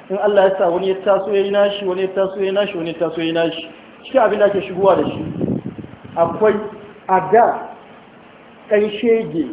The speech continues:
sai aka haifi aka ce wannan shege ne, duk da a, a, a musulunci ɗan shege bai da aibi. Amma a al'adunmu ne ana kyamar ɗan shege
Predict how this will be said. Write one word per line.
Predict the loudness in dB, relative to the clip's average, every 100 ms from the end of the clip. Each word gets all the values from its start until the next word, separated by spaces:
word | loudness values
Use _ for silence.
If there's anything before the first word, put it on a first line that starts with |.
| -10 -18 -20 -20 -20 -10
sai | -4
aka | -2 -2
haifi | -4 -4 -2
aka | -2 -2 -2
ce |
wannan | -2 0 -2
shege | 0 -2 -2 -4
ne, | -6
duk | 0
da | 2
a, | 2 -2 -2 -2
a, | -2
a |
musulunci | -4 -2 -2 -2 -2 -2
ɗan | 0
shege | 2 4 4
bai | 4
da | 2
aibi. | 0 -2 -6 -14 -20 -20 -20 -6 -2
Amma | 0 0
a | 2 0
al'adunmu | 2 2 2 2 0 2
ne | 2 2 0 -8 -6 -2
ana | 0 0
kyamar | 0 0 -2 -2
ɗan | -4
shege | 0 0 2 -2